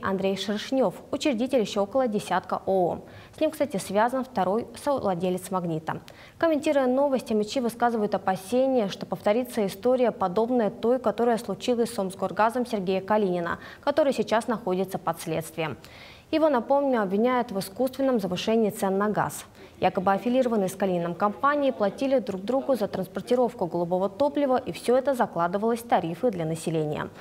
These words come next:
Однако, уверяет директор «Магнита» Сергей Шевченко, выбор управляющей компании на тарифы для мечей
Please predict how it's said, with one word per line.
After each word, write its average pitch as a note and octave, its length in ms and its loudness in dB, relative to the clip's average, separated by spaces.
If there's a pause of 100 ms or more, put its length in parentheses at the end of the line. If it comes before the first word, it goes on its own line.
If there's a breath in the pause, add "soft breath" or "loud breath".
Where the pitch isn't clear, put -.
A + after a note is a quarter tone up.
(240 loud breath)
Однако, F#3+ 340 0
уверяет G#3 340 2
директор G#3 400 0
«Магнита» A#3+ 420 0
Сергей E3 440 -6
Шевченко, C#4 720 -2
выбор F#3 380 -2 (280 loud breath)
управляющей A#3+ 640 0
компании C4 680 0
на A#3 120 2
тарифы G#3 400 0
для D#3 160 -4
мечей B3+ 580 -2